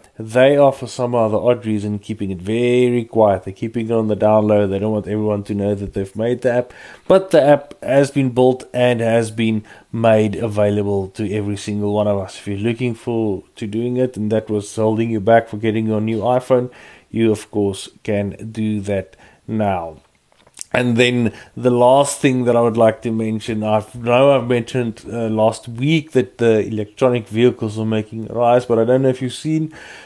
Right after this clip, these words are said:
but with the current fuel prices and electricity, electronic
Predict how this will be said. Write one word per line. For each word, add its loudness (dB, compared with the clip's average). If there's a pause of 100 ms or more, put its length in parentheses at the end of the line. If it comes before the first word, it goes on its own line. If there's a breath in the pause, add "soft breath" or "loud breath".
(640 loud breath)
but 0
with 0
the 0
current 2
fuel 4
prices 2
and 4
electricity, -2
electronic -2